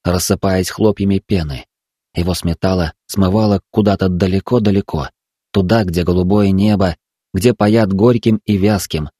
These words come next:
где перед глазами стена, а свет лун отражается в спокойной глади. Он схватился за голову и завопил. Ему чудилось, что его череп треснул,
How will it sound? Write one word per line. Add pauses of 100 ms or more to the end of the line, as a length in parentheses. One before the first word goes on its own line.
(440)
где
перед
глазами
стена, (260)
а
свет
лун
отражается
в
спокойной
глади. (880)
Он
схватился
за
голову
и
завопил. (520)
Ему
чудилось,
что
его
череп
треснул,